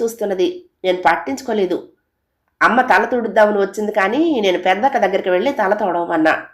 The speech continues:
మర్నాడు ఇల్లంతా ఒకటే హడావుడి. నాన్న కూడా వచ్చేసరిగా అందుకేనేమో అనుకున్నా. మా అమ్మని హాల్లో కూర్చోబెట్టారు. అమ్మ ఎప్పట్లా లేదు. చేతుల నిండా బోలెడు గాజులు వేశారు.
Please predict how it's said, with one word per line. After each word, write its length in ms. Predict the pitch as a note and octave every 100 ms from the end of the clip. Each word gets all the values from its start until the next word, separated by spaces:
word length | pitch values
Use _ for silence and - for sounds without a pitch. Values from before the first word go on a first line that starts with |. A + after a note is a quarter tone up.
| _ _ _ _ _ _ _ -
మర్నాడు 460 | D#3 D#3+ F3 G3
ఇల్లంతా 560 | G3+ E3 D#3+ D#3 D#3 D#3+
ఒకటే 520 | F#3 E3 E3 E3 F3
హడావుడి. 720 | B3 A#3+ A#3 A#3 A3 A3 - _ _ _ _ _
నాన్న 260 | E3+ G3+ C4
కూడా 260 | B3 A3
వచ్చేసరిగా 720 | G#3 G#3 G3+ G#3+ G#3+ C4+ F#4+ G#4 - _ F#3+
అందుకేనేమో 600 | A#3+ C#4 B3+ G#3 G3 G3
అనుకున్నా. 540 | A#3 F#3+ F#3 F3 D#3 - - _ _ _ _ _ _ _ _
మా 120 | D#3+
అమ్మని 380 | D#3+ E3 G#3 G#3
హాల్లో 380 | G#3+ F#3 E3+ B3+
కూర్చోబెట్టారు. 840 | G3 F#3 F3+ E3+ E3 E3+ E3 D#3 - _ _ _ _ -
అమ్మ 220 | E3+ A#3+
ఎప్పట్లా 480 | A#3+ F#3 B3+ B3+ B3
లేదు. 560 | G#3+ G3+ F#3+ E3+ - - _ _ G3+
చేతుల 280 | A3 A3+ G#3
నిండా 280 | F#3 F3+
బోలెడు 500 | G3 E3+ E3+ E3 D3+
గాజులు 380 | D3+ D#3 G#3 B3+
వేశారు. 500 | G3+ F#3 F3+ E3+ E3